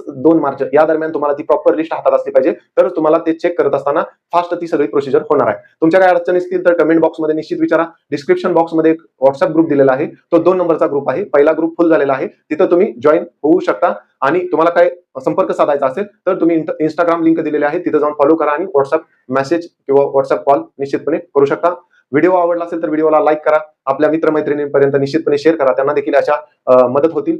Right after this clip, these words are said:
आणि आपला महास्पर्धा YouTube चॅनेल सबस्क्राईब करा. यापुढं, अ, नवीन व्हिडिओ ज्यावेळेस येतील त्यासाठी तुम्हाला बेल आयकॉन प्रेस करून ठेवा, जेणेकरून तुम्हाला ते नोटिफिकेशन इन्स्टंटली मिळेल आणि तुम्हाला प्राधिकरण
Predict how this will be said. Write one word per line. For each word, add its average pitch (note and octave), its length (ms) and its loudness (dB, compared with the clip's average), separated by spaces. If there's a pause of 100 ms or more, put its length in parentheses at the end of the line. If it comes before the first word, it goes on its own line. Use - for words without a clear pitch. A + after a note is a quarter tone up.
(240)
आणि C3+ 160 -2
आपला D3+ 220 0
महास्पर्धा D3+ 380 -2
YouTube C#3+ 200 -2
चॅनेल C#3 260 0 (140)
सबस्क्राईब D#3+ 320 -2
करा. C#3+ 180 2 (360)
यापुढं, E3 340 2 (400)
अ, B2+ 200 0
नवीन D#3 240 0
व्हिडिओ E3 260 6
ज्यावेळेस D3 280 -2
येतील C#3 240 -8
त्यासाठी D3 340 -2
तुम्हाला C#3+ 280 0
बेल D3+ 140 4
आयकॉन D3 240 0
प्रेस C#3+ 200 -2
करून C#3 180 -2
ठेवा, C#3 240 2
जेणेकरून D3 320 0
तुम्हाला D#3 280 0
ते E3+ 560 -2
नोटिफिकेशन D#3 480 0
इन्स्टंटली D3+ 380 -2
मिळेल C#3 260 2
आणि C3+ 160 -2
तुम्हाला C#3 280 0 (240)
प्राधिकरण E3 480 0